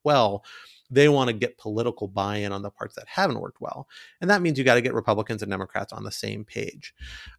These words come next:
I think the reform effort we've seen so far has really been focused on that. It's been a slow cook effort, pretty beneath the surface. We've seen some reports come out, some proposals begin to come out, but there's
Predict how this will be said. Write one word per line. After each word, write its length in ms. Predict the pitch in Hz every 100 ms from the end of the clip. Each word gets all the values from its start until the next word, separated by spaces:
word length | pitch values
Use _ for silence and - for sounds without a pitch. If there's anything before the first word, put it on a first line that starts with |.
| _ _ -
I 100 | 165
think 380 | - 240 240 -
the 180 | 135 131
reform 300 | 120 180 160
effort 220 | 143 135
we've 160 | 123 107
seen 180 | 127
so 160 | 120 120
far 160 | - 107
has 140 | 101
really 320 | 110 127 120
been 160 | 110 107
focused 360 | 165 175 -
on 140 | - -
that. 140 | - -
It's 160 | 123 -
been 180 | 123
a 100 | 110
slow 840 | 95 - - 131 143 147 147 143 135
cook 380 | - - 123 - -
effort, 480 | 117 - 107 113 _
pretty 320 | _ - 220 262
beneath 580 | 139 123 110 117 143 _ _ -
the 120 | 117
surface. 560 | - 127 120 202 196 -
We've 120 | 107
seen 280 | - 123 113
some 120 | 104
reports 320 | 98 185 170
come 140 | -
out, 180 | 151 139
some 100 | -
proposals 440 | 104 127 127 120 107
begin 300 | 117 117 113
to 60 |
come 140 | 107 110
out, 220 | 104 -
but 80 | 107
there's 160 | 110